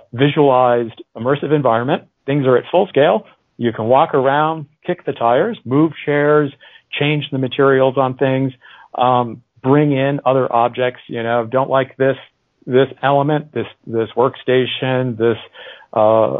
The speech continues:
whatever it might be, carpet, uh, carpet squares, bring in other ones, change the materials, change the colors, move things around, and really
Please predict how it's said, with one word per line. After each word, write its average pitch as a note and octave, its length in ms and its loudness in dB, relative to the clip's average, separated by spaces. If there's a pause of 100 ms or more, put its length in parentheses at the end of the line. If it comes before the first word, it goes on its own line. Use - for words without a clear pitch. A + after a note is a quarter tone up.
whatever B2 420 4
it - 60 0
might B2 240 -2
be, B2 220 0
carpet, C3+ 680 -2
uh, A2+ 360 -4 (120)
carpet B2 320 -4
squares, C3 360 2 (340)
bring F3 180 0
in E3 120 2
other D#3 200 4
ones, B2 280 -8
change C#3 340 -4
the C#3 60 -6
materials, C3 540 2
change B2 320 -4
the A#2+ 80 -2
colors, A2 360 0 (320)
move B2 240 2
things B2 220 -2
around, B2+ 500 0
and A#2+ 440 -4
really D3 540 4